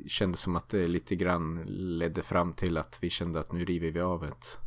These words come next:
online horror eller nätskräckisavsnitt var ju förra årets Host, som är en av filmerna vi har sett, som blev ganska mycket av en snackis förra året.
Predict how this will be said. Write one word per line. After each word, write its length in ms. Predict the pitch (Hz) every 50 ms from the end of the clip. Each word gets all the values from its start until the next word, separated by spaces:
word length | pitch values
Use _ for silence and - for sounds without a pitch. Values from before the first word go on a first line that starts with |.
| - - -
online 560 | - - 92 90 85 - - - 160 156 -
horror 540 | - - - 78 76 76 - - - - -
eller 180 | - 85 - -
nätskräckisavsnitt 1700 | 156 165 170 85 80 - - - - - - - - 78 73 - - - 82 - - - 73 85 - - - 95 - - - - -
var 120 | 80 82
ju 200 | 85 82 76 78 76 - - - - - - - - - - - - - - - - -
förra 280 | - 104 95 95 104
årets 300 | 101 90 82 80 - -
Host, 560 | - 101 95 82 - - - - - - - - -
som 260 | - - 82 82 78
är 40 | 76
en 160 | 78 82 80
av 60 | 71
filmerna 380 | - - 78 69 69 71 69 71
vi 80 | 69
har 80 | 62 62
sett, 260 | - - 78 - -
som 220 | - - 80 76
blev 260 | 71 78 80 76 76 - - - - - - - - - - - - - - - - -
ganska 280 | - 90 87 - - 82
mycket 260 | 80 78 - - 82
av 100 | 78 78
en 60 | 78
snackis 720 | - - - 107 92 - - - 73 73 - - - - - - - -
förra 400 | - - - - 92 80 78 76
året. 600 | - - 82 82 69 69 76 - - - - -